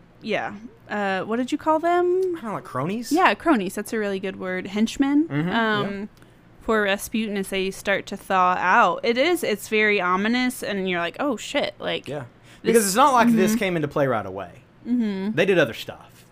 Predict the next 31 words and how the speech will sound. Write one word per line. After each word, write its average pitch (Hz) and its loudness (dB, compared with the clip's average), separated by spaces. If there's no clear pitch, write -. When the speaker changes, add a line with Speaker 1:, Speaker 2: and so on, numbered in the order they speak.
Speaker 2:
and 135 2
Speaker 1:
Yeah. 139 2
Speaker 2:
then 135 0
they 123 -4
come 120 -8
back 101 -8
to - -18
Speaker 1:
They 208 -2
Speaker 2:
this. 208 2
Speaker 1:
eventually 190 -4
come - -12
Speaker 2:
Yeah. - -10
Speaker 1:
back. - -10
Yeah. 302 -4
So - -10
I, 285 2
that, 294 2
great. 226 0
It's 254 2
a 294 8
wonderful 311 6
sort 294 -2
of, 262 -2
like, 240 2
definitive 254 0
cliffhanger, 330 6
right? 277 2
That, 233 4
like, 214 2
you 220 0
know, 208 2